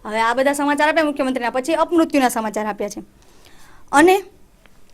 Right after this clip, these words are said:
પહેલા સમાચારમાં જકાતનાકું દેખાયું. જકાતનાકે માણસો હકડેટટ. મુખ્યમંત્રીના સ્વાગત માટે ઉમટેલું મહેરામણ.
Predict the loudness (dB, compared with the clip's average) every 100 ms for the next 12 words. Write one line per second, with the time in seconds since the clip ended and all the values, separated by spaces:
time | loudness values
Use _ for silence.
0 | -20 -12 2 4 8 8 8 4 4 4
1 | 2 0 4 4 2 -8 -6 -8 -8 -12
2 | -14 -20 -20 -14 -2 4 4 4 0 2
3 | 2 2 2 0 4 4 4 -6 -6 -2
4 | 0 0 2 0 2 0 -2 -2 -2 -2
5 | -4 0 0 0 -2 0 -2 -4